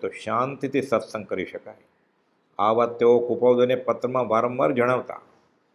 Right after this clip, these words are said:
પરમ કુપાવદેવ તેમને એવી વ્યવહારિક વાત કરવાની જ મના ફરમાવે છે. લખે, "જ્ઞાની પુરુષ રિદ્ધિ સિદ્ધિ ફોરવે નહીં."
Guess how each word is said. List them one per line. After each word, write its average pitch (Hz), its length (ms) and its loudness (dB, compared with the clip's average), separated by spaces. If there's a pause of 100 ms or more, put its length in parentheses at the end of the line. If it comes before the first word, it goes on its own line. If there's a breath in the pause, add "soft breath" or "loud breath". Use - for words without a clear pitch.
(360)
પરમ 139 280 2
કુપાવદેવ 127 560 4
તેમને 107 300 -4
એવી 104 260 0
વ્યવહારિક 110 440 6
વાત 117 300 2
કરવાની 117 340 2
જ 156 100 -2
મના 123 220 4
ફરમાવે 87 440 -6
છે. - 420 -16
લખે, 92 480 -2 (280)
"જ્ઞાની 95 420 0
પુરુષ 110 460 -2
રિદ્ધિ 95 320 0
સિદ્ધિ 113 260 -2
ફોરવે 95 440 -4
નહીં." 107 200 -14